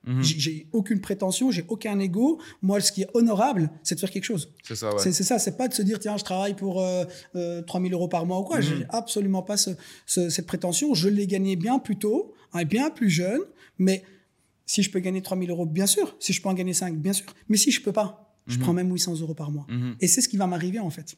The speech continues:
Speaker 2: Euh, bêtement, ma belle-sœur, en allant acheter des meubles dans un magasin, euh, de meubles à Scarbeck, elle rencontre un patron et, euh, qui, qui cherche une vendeuse, en fait, et ils en parlent. Puis ils disent, « Écoute, nous, on n'a pas de vendeuse, mais on a un beau-frère qui a vraiment bon goût. »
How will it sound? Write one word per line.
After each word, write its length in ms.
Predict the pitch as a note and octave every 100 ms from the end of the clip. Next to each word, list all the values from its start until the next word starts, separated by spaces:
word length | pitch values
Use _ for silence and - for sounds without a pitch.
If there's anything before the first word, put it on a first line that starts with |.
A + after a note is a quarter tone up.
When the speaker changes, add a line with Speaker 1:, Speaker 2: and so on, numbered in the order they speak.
| _ _ _ - -
Speaker 2:
Euh, 240 | E3+ E3+
bêtement, 500 | E3 E3 A#3+ A#3+ G3+
ma 140 | G#3 E3+
belle-sœur, 340 | F3 E3+ G3
en 100 | F3+
allant 200 | E3+ F3
acheter 240 | F3 - E3+
des 100 | E3+
meubles 340 | F3 F#3 F3+
dans 160 | E3+ D#3+
un 60 |
magasin, 560 | D#3+ D#3+ D#3+ E3 G3 G3+ - - _
euh, 260 | D#3 D3 D3+
de 100 | D3+
meubles 340 | D#3+ G3 F#3+
à 100 | D#3
Scarbeck, 400 | D3 D3 C#3+ F#3+
elle 60 | E3+
rencontre 320 | D#3 D#3 D#3
un 60 | D3
patron 440 | D3+ - G3 A#3+ A#3 - - -
et, 160 | E3+
euh, 120 | E3
qui, 200 | D#3+ F3+
qui 100 | -
cherche 240 | - F#3 -
une 100 | F3
vendeuse, 460 | D#3+ D#3+ F3 A#3+
en 120 | G3 E3
fait, 220 | G3+ G3+
et 80 | D#3+
ils 240 | D#3 D3+
en 100 | D3
parlent. 280 | F#3 G#3+ B3+ - - _
Puis 80 | F3+
ils 20 |
disent, « 80 | F#3
Écoute, 160 | G#3 G3+
nous, 60 |
on 60 | G3+
n'a 100 | E3
pas 160 | -
de 80 | A#3
vendeuse, 280 | F3 F3 A3
mais 100 | F3+
on 60 | E3+
a 80 |
un 80 | F#3+
beau-frère 480 | E3 F3 - G#3 A3
qui 100 | -
a 40 | D#3+
vraiment 220 | F3+ F3+
bon 180 | E3 E3
goût. » 200 | F#3